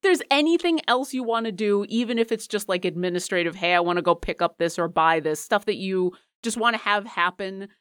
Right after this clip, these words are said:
we'll go ahead and get that all done with. You can send me a message or something. So anything that you don't mind not being in role-playing and say, "Oh yeah, over the two weeks,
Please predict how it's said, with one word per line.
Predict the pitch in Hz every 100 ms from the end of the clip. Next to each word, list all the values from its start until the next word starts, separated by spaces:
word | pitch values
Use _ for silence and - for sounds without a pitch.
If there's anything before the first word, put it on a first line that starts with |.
| _
we'll | - 220
go | 214 208
ahead | 185 196 165 -
and | 175 170 165 160 160 165
get | 208 -
that | 175 170
all | 170
done | 165 156 175
with. | 180 180 180 _ -
You |
can | 208
send | 196 175
me | 151
a |
message | 170 214 214 185 -
or | 208
something. | 208 202 208 202
So | 196
anything | 208 269 269 233
that |
you | 196
don't | 202 202 190
mind | 185 175
not | 170 180 -
being | 180 180 170
in | 165
role-playing | 165 165 180 156
and | 151
say, | 170 -
"Oh | 339
yeah, | 330 226
over | 240
the | 233
two | 269 233
weeks, | 226 214